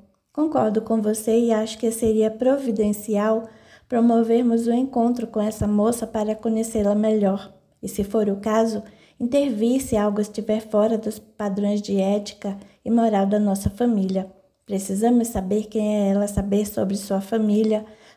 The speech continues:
participar da vida de nosso filho, que já se enganou uma vez e pode se enganar pela segunda vez. O que você acha? Acho muito bom, desde que você não use esse encontro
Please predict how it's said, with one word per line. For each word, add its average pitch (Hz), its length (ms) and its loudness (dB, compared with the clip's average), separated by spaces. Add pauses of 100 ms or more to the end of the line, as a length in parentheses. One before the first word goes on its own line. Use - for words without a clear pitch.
participar 240 640 0
da 233 140 2
vida 226 340 2
de 233 140 0
nosso 214 320 -4
filho, 196 480 -4 (220)
que 185 120 -4
já 214 240 -2
se 214 160 -6
enganou 208 480 2
uma 208 160 0
vez 208 480 0 (320)
e 226 80 -6
pode 233 320 0
se 254 160 -4
enganar 254 520 0
pela 214 220 0
segunda 240 520 0
vez. 196 320 -2
O 214 60 -8
que - 140 -8
você 233 300 -2
acha? 190 400 -6 (500)
Acho 285 300 -2
muito 269 320 2
bom, 262 460 0 (300)
desde 240 300 0
que 247 100 -2
você 226 320 0
não 214 240 0
use 233 220 2
esse 220 260 -2
encontro 214 640 0